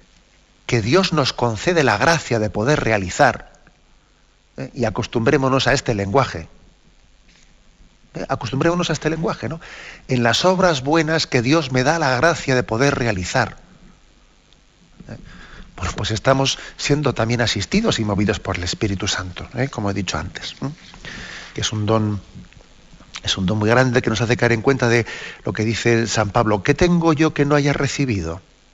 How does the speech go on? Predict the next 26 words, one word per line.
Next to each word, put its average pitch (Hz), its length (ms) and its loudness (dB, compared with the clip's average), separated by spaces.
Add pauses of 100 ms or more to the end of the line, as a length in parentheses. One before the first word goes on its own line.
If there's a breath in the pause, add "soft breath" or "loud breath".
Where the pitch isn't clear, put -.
(680 loud breath)
Por 110 160 0
la 104 120 2
gracia 151 340 4
de, 151 260 2
de 135 200 4
Dios 151 260 0
soy 147 220 4
lo 147 120 2
que 139 120 0
soy". 95 320 -4 (1120)
¿Eh? 139 220 -8
Dice 117 260 -6
Primera 117 300 0
Corintios 113 500 -2
quince, 117 560 -2 (400)
diez. 95 340 -2 (440 loud breath)
"Por 107 160 0
la 87 80 -2
gracia 120 320 4
de 131 100 2
Cristo - 320 -4
soy 147 220 0
lo 117 100 0
que 90 140 -8
soy". 120 200 0
¿Eh? - 400 -14